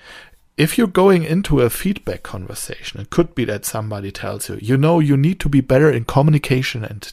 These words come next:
teamwork." And then you're leaving that conversation and you're not really sure, what do you need to change now? So the question is then,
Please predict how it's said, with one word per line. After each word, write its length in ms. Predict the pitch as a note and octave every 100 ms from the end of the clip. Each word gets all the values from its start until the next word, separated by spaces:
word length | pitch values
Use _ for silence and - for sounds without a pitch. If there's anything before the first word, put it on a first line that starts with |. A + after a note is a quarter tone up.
| -
teamwork." 680 | C3+ C#3+ A#2 E2 - - - - _ _ _ _ _ _ - - - -
And 140 | A#2 B2
then 220 | D#3 F3
you're 160 | C#3+
leaving 400 | C3 E3+ G3 G3
that 160 | F#3 F3
conversation 920 | - E3+ E3+ - D3 D3+ F3+ E3 E3
and 220 | C3 A#2+
you're 160 | A#2+ A#2+
not 340 | A2 B2 D3+
really 240 | C#3 D3 C3
sure, 460 | - C#3+ C#3 B2+ _ - - - _ _ G#2
what 180 | A#2+
do 80 | A#3
you 160 | G#3 D#3+
need 220 | D3+ D#3
to 100 | A#2+
change 560 | - - F#3+ B3+ G3+ A#2
now? 360 | F#2 D#2 - _ _ _ _ _ _ _ _ _ _ _ _
So 200 | - G#2
the 80 | G2+
question 520 | - C#3+ G3 - E3
is 200 | C3+ C3+
then, 480 | C3 B2+ B2 B2